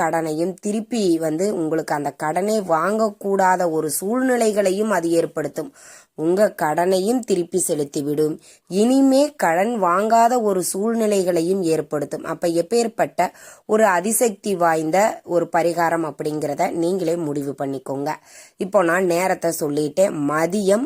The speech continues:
ஒரு மணியில் இருந்து ஒண்ணு பதினைந்து நிமிடங்கள் வரைக்கும் இந்த ஃபிஃப்டீன் மினிட்ஸ் வந்து ரொம்பவே சக்தி வாய்ந்தது. இந்த நேரம் பார்த்தீங்கன்னா உங்களுக்கு செவ்வாய் ஹோரை நேரம் பிளஸ்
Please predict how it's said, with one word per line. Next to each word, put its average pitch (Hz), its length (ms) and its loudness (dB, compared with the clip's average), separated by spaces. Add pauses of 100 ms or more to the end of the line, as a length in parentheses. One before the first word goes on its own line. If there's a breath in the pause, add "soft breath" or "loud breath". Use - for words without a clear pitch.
ஒரு 180 300 2
மணியில் 180 520 0
இருந்து 156 500 -2 (540 loud breath)
ஒண்ணு 254 520 4 (120)
பதினைந்து 196 640 2
நிமிடங்கள் 165 580 0
வரைக்கும் 143 480 -6 (340 soft breath)
இந்த 247 640 4 (180)
ஃபிஃப்டீன் 220 540 0
மினிட்ஸ் 185 480 0
வந்து 160 420 0
ரொம்பவே 180 640 -2
சக்தி 156 420 -6
வாய்ந்தது. 143 640 -2 (340 loud breath)
இந்த 247 340 2
நேரம் 190 380 4
பார்த்தீங்கன்னா 160 600 0
உங்களுக்கு 160 460 0
செவ்வாய் 214 540 2
ஹோரை 170 480 2
நேரம் 151 640 0 (580 soft breath)
பிளஸ் 240 340 2